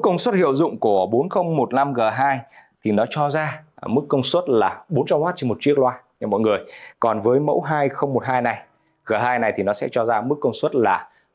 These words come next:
ba trăm năm mươi oát. Vậy thì trong cái clip ngày hôm nay thì Trường Thành Audio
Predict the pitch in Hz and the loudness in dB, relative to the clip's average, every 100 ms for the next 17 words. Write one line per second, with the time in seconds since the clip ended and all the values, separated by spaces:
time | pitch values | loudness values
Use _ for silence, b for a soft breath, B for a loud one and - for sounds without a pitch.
0 | - 131 123 120 - 123 107 _ _ _ | -4 -2 -2 -4 -4 -6 -8 _ _ _
1 | 123 135 131 131 165 175 - _ _ b | 0 2 2 2 2 -2 -10 _ _ b
2 | b b - 143 143 180 180 185 151 156 | b b -2 0 0 2 2 2 2 4
3 | 208 156 147 156 147 127 110 110 117 107 | 4 2 2 2 2 0 0 0 0 0
4 | 117 127 | 2 2